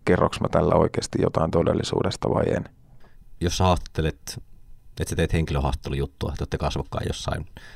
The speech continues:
Speaker 2: sinun tapauksessa stereotyyppisesti te ootte jossain, tota,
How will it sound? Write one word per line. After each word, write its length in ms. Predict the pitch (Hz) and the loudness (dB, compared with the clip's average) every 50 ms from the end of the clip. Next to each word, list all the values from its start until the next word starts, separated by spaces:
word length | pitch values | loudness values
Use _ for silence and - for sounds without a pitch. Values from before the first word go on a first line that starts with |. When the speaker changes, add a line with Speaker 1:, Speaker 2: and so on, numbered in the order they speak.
| - - | -20 -16
Speaker 2:
sinun 240 | - - 90 85 78 | -2 0 2 2 2
tapauksessa 440 | - 80 - 80 76 - - - 82 | 0 -2 -2 -2 -4 -2 -2 -2 -2
stereotyyppisesti 720 | - - - 87 87 87 - - 78 - - - - - | -2 0 0 2 2 2 2 0 -4 -2 -2 -4 -6 -4
te 120 | - - | -2 -4
ootte 180 | 76 - - 73 | -4 -2 -2 -4
jossain, 300 | 71 - - - - - | -4 -4 -4 -4 -4 -4
tota, 300 | 80 73 - - - | -4 -6 -4 -4 -6